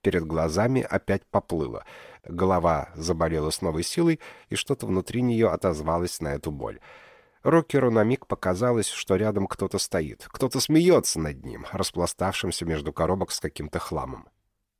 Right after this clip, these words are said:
«Файтс, Файтс, приём!» прорывается через мягкий низкий смех и знакомый хриплый голос.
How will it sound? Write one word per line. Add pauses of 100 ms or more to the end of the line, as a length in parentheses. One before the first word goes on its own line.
(400)
«Файтс,
Файтс,
приём!» (180)
прорывается
через
мягкий
низкий
смех
и
знакомый
хриплый
голос.